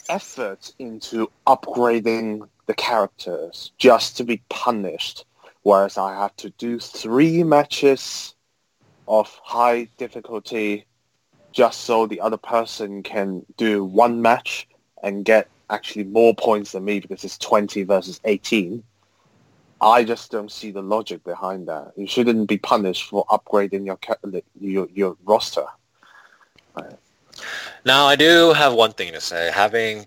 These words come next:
Speaker 2: played on this alt, I will say it's a real, little bit eye-opening how tougher... You know, it's not that much tougher, but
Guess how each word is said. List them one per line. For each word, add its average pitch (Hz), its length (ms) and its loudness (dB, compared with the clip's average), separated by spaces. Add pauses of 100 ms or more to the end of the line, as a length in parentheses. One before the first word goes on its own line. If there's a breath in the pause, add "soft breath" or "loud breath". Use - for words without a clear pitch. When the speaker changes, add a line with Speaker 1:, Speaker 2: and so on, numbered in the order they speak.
Speaker 2:
played 139 360 4
on 107 340 2
this 98 320 -4
alt, 85 360 2 (600)
I 98 100 2
will 123 180 4
say 135 200 6
it's - 100 2
a 107 60 -8
real, 113 100 8
little 120 320 6
bit 123 100 4 (180)
eye-opening 92 720 2
how 82 420 0 (640)
tougher... 110 560 0 (200)
You 151 100 -10
know, 156 120 -2
it's 151 160 -2
not 143 260 4 (220)
that 101 240 6
much 123 200 0
tougher, 131 360 0
but 120 320 6